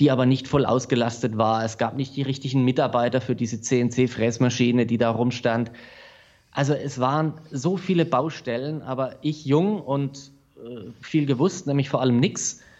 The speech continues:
ähm, hab halt gedacht, ja, ich, ich krieg das schon gerockt, ich, ich reiß hier das Ruder rum.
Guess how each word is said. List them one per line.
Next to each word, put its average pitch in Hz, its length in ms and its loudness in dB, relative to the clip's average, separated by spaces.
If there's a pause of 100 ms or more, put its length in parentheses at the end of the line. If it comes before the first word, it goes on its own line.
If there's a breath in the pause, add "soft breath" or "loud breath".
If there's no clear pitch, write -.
(640 loud breath)
ähm, 143 480 2
hab 143 160 0
halt 139 160 0
gedacht, 135 280 -2
ja, 143 240 2
ich, - 220 -8
ich - 100 -16
krieg 151 220 -4
das 139 100 -4
schon 139 220 4
gerockt, 117 460 -2
ich, - 280 -6
ich 131 160 -6
reiß 139 220 0
hier 147 140 2
das 135 200 -2
Ruder 135 280 4
rum. 143 360 4